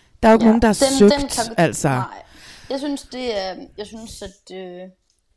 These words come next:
Speaker 2: det synes jeg skulle også er lidt noget øvbøv.
Speaker 1: Ja, så jeg synes i princippet,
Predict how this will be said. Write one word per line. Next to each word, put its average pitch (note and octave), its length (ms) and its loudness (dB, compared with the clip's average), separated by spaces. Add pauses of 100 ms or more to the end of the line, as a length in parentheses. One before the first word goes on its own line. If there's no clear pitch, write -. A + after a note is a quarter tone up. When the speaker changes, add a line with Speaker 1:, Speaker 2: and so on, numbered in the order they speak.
Speaker 2:
det A#3+ 80 -14
synes G#3 140 -14
jeg G3+ 80 -14
skulle G3 180 -12
også F#3 160 -16
er - 60 -20
lidt F3 140 -16
noget D#3+ 400 -18 (300)
øvbøv. F#3+ 400 -12 (120)
Speaker 1:
Ja, E3 260 4
så A#3 140 0
jeg A3 80 4
synes B3 260 0
i - 40 -8
princippet, A#3 520 2